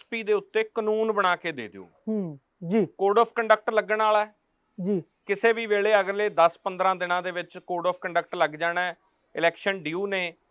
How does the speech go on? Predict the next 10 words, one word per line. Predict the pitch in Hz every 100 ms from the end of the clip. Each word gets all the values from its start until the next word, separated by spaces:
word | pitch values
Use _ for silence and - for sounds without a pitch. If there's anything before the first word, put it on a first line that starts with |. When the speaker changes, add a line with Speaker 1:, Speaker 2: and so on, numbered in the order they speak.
| _ _ _ _ _
Speaker 1:
ਲੋਕ | 143 170 170
ਸਭਾ | 202 185 190
ਦੀਆਂ | 196 196
ਚੋਣਾਂ | 185 170 185
ਹੋਣੀਆਂ। | 175 175 170 180 170 160 _ _ _ _ _ _ _ _ _ _ _ _ -
ਔਰ | 220
ਮੋਦੀ | 220 208 202 262
ਸਾਹਿਬ | 262 262 247
ਵਾਸਤੇ | 247 233 247 240
ਇਲੈਕਸ਼ਨ | 220 202 - 226 220